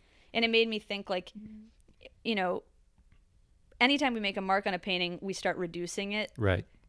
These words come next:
Speaker 1: I mean, you could say that two ways and say you're opening it up at the same time. But to me, it was like, uh, accessing something that left them open every single night to being anything. And there was, like, limitless possibility if you left it in sort of, like, a,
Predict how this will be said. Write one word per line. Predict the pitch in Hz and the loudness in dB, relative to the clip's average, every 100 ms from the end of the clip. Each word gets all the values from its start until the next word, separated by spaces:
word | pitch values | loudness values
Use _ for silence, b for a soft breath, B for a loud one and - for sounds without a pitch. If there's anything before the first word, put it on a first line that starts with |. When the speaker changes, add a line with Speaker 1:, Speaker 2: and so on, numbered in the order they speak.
| - - | -4 0
Speaker 1:
I | |
mean, | 214 196 | 0 0
you | 208 - | -4 -6
could | 185 - | -6 -6
say | 175 | -8
that | - - | -8 -8
two | - | -10
ways | - 143 | -8 -8
and | 180 | -8
say | - 175 | -10 -8
you're | 185 - 196 | -8 -6 -4
opening | 185 180 | -4 -6
it | 190 | -8
up | - | -10
at | 196 | -10
the | |
same | 175 175 | -14 -12
time. | 175 - b b b | -12 -14 b b b
But | 262 - | -8 -4
to | |
me, | 226 233 | 0 2
it | 220 | 2
was | 185 185 | 0 0
like, | 180 180 - b b b _ _ _ - | 0 -2 -10 b b b _ _ _ 2
uh, | 185 180 180 - | 4 4 2 4
accessing | 185 190 - 175 202 180 | 4 4 0 0 -2 -2
something | 202 180 190 180 | -2 -2 -2 -2
that | 175 | 0
left | 185 180 - | 0 -2 -2
them | 180 | -4
open | - 175 180 175 - | -2 -2 -2 -6 -4
every | 190 180 | -4 -4
single | 170 180 175 | -6 -8 -6
night | 175 170 | -6 -8
to | - | -8
being | 165 175 170 180 185 - _ - | -10 -8 -8 -8 -12 -16 _ -6
anything. | 180 185 180 196 202 185 | -6 -6 -6 -6 -4 -6
And | 180 | -4
there | |
was, | 180 180 | -4 -4
like, | 175 190 | -6 -4
limitless | 190 208 175 185 | -2 -2 -4 -6
possibility | - 180 - 180 180 180 175 - | -6 -6 -4 -4 -4 -4 -6 -6
if | 185 - | -10 -8
you | 190 | -8
left | 180 - | -8 -6
it | - | -8
in | 95 98 | -8 -10
sort | - 196 | -10 -10
of, | 196 | -8
like, | 208 - | -10 -10
a, | 190 - | -10 -10